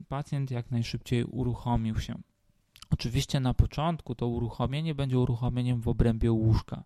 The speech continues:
Należy przekręcać się z boku na bok,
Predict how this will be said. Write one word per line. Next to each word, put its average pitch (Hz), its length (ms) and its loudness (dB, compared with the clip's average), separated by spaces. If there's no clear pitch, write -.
Należy 117 380 2
przekręcać 120 640 -4
się 120 100 -12
z 107 60 -14
boku 120 400 -2
na 117 280 4
bok, 113 340 0